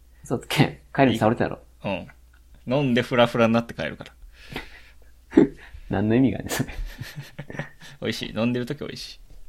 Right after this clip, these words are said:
Speaker 1: いや、頼んでみたいんやけどさ。
Speaker 2: うん。
Speaker 1: 七百、七百円ぐらいして。え？
Speaker 2: えー、
Speaker 1: と思って
Speaker 2: そんなことなかったと思うけどな。
Speaker 1: え？俺なんだ違う。なんか、あれかな？期間限定とかなのかな？
Speaker 2: あ、なんかチョコレートなんとかフラペチーノみたいな今な、出とる。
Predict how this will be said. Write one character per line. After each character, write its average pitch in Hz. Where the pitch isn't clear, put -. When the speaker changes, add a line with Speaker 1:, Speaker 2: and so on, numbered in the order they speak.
Speaker 1:
い 117
や、 104
頼 131
ん 143
で 147
み 143
た 127
い 92
ん -
や 73
け 62
ど 64
さ。 -
Speaker 2:
う 101
ん。 101
Speaker 1:
七 147
百、 -
七 135
百 170
円 151
ぐ 127
ら 95
い -
し -
て。 -
え？ 123
Speaker 2:
え 117
ー、 -
Speaker 1:
と 92
思 85
っ -
て -
Speaker 2:
そ 117
ん 143
な 85
こ 87
と 127
な 135
か 139
っ -
た 120
と 107
思 101
う -
け 101
ど 92
な。 -
Speaker 1:
え？ 120
俺 104
な 139
ん 156
だ -
違 -
う。 -
な 117
ん 113
か、 -
あ -
れ 113
か 131
な？ -
期 -
間 107
限 104
定 127
と -
か -
な -
の -
か -
な？ -
Speaker 2:
あ、 104
な 120
ん -
か 113
チ -
ョ 135
コ 180
レ 185
ー 180
ト 170
な 139
ん 147
と 147
か 143
フ 139
ラ 135
ペ 135
チ 131
ー -
ノ 90
み 85
た -
い -
な -
今 -
な、 87
出 78
と -
る。 -